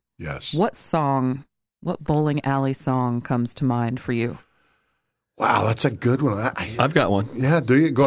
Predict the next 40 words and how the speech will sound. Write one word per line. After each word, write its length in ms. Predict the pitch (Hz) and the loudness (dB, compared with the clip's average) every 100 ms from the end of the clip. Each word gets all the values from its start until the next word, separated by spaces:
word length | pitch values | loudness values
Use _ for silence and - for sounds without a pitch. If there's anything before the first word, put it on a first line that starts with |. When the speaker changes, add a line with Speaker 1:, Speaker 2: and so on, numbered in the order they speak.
| 127 | 4
Speaker 1:
ahead. 140 | 110 | 4
Give 120 | 147 | 4
me 100 | 156 | 6
yours, 320 | 147 147 143 | 6 6 4
and 100 | 127 | 4
then 120 | 110 117 | 4 4
let 80 | |
me 80 | 120 | 4
see 120 | 117 113 | 4 4
if 80 | 123 | 4
it 200 | 113 101 | 2 2
spurs 500 | - - - 123 117 | 0 0 2 4 4
Speaker 3:
<laughs> 20 | |
Oh, 80 | 190 | 4
Speaker 1:
me 60 | 180 | 4
Speaker 3:
no, 240 | 170 151 | 4 4
Speaker 1:
on. 40 | 151 | 2
Speaker 3:
it's, 260 | 147 147 | 2 0
it, 180 | 147 139 | 0 2
mine's 260 | 139 143 - | 2 0 0
totally 360 | 151 123 110 | 2 4 4
just 260 | 104 107 - | 2 0 0
this 140 | 104 | 0
wackadoo 460 | 104 101 101 95 110 | 2 0 2 2 2
Speaker 1:
Yeah. 40 | |
Speaker 3:
band 300 | 92 95 104 | 2 0 2
I 80 | 104 | 2
came 220 | - 104 | 2 0
across 340 | 98 - 95 - | 0 0 0 2
called 240 | 101 85 | 0 2
Those 240 | 101 101 | 2 2
Darn 320 | 104 98 101 92 | 2 2 2 0
Accordions. 840 | - 95 107 113 127 135 151 110 | -2 0 2 2 2 2 2 2
Speaker 1:
Yeah. 220 | 101 113 | 4 2
Speaker 3:
It's 120 | 110 | 0
a 20 | - | -4
twelve-person 560 | - 110 - 110 110 | 0 0 2 0 0
accordion 440 | 85 113 113 123 127 | -2 0 2 2 2
band. 320 | 135 135 139 | 0 0 2
Speaker 1:
Right. 320 | 113 104 113 | 4 4 2